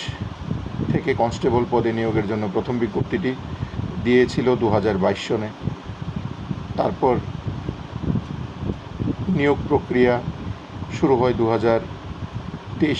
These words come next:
সনে, তারপর চব্বিশ সনে। চব্বিশ সনে এটার, আহ, ইন্টারভিউ নেওয়া হয়। তারপর এই কিছুদিন আগে, তিন দিন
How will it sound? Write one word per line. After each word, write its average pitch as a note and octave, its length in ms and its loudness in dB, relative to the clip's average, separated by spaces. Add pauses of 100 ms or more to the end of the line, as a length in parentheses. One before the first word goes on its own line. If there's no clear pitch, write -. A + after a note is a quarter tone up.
সনে, B2 300 2
তারপর A2 320 0
চব্বিশ A#2 320 2
সনে। A#2 220 -4 (760)
চব্বিশ A#2+ 300 2
সনে B2 240 4
এটার, A#2+ 220 4
আহ, - 1700 0
ইন্টারভিউ B2+ 380 4
নেওয়া A2 140 6
হয়। G#2+ 200 0 (2000)
তারপর F3+ 340 4 (220)
এই F#3 400 6
কিছুদিন C#3 320 2
আগে, A2 200 2 (440)
তিন B2 160 2
দিন A2+ 120 4